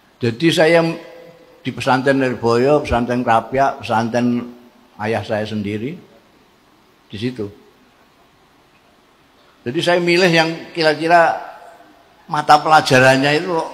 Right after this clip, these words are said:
aku pernah dengar itu. Tauhid, Quran, tafsir, hadis. Tak pilih yang begitu. Kalau yang lain-lain kan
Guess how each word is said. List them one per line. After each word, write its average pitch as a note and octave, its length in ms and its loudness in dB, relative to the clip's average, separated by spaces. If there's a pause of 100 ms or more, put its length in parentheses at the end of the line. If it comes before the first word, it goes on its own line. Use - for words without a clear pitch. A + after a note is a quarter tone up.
(680)
aku E3 400 -2
pernah C#3+ 320 0
dengar A2+ 320 0
itu. F#2+ 240 -10 (400)
Tauhid, G#2 960 -6
Quran, G#2+ 760 -6
tafsir, G#2 680 -8
hadis. F#2 400 -8 (240)
Tak - 160 -4
pilih F3 160 4
yang E3+ 160 2
begitu. C3+ 480 -4 (640)
Kalau C3 320 -6
yang C3 240 -4
lain-lain C3+ 420 0
kan B2 100 -4